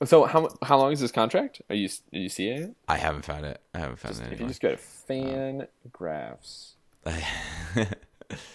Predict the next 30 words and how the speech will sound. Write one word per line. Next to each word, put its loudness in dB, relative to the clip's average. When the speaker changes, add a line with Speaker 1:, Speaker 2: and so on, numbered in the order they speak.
Speaker 1:
It's -12
Fangraphs, -2
just -6
like 0
it -6
sounds. -12
Yeah. -14
<laughs> -14
Uh, 2
the -4
answer 2
is 2
<laughs> -20
he's, 0
he's -4
not 0
a 2
free 4
agent 0
till 6
twenty 2
twenty-two. -2
Speaker 2:
He's 6
making 4
four 6
point 4
six -2
million 2
a 0
year. 2